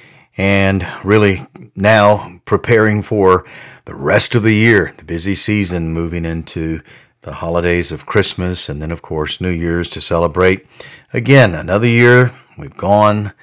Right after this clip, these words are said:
around the sun, another year that we have been graced by God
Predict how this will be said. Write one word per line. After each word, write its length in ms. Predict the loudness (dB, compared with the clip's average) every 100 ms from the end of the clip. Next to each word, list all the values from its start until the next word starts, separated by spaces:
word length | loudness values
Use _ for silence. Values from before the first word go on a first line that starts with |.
| _ _ _ -12
around 340 | -4 2 4
the 80 | 2
sun, 340 | 0 -4 -6 -16
another 340 | -6 -2 0
year 320 | 2 0 0
that 160 | -6 -12
we 220 | -10 -10
have 400 | -8 -6 -6 -8 -20 -20 -20 -20 _ _ _ _ _ -2
been 280 | 2 2 2
graced 540 | 4 4 4 -4 -8 _
by 240 | -2 0 2
God 500 | 2 2 0 -4